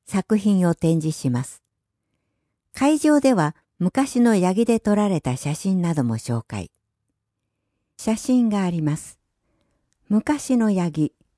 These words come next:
大井橋。写真終わり。日時、十一月七日日曜までの金曜、土曜、日曜、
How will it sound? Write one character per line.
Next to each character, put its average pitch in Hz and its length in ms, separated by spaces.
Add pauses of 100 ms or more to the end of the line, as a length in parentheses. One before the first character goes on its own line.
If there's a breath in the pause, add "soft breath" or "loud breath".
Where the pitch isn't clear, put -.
(140)
大 208 220
井 185 140
橋。 139 100 (960)
写 - 240
真 180 420
終 139 200
わ 131 80
り。 117 180 (1600)
日 190 320
時、 120 220 (880)
十 262 260
一 294 240
月 262 300
七 202 280
日 165 260 (140)
日 190 340
曜 247 220
ま 156 160
で 139 160
の 117 200 (360)
金 202 280
曜、 151 320 (360)
土 165 220
曜、 160 320 (400)
日 175 340
曜、 147 280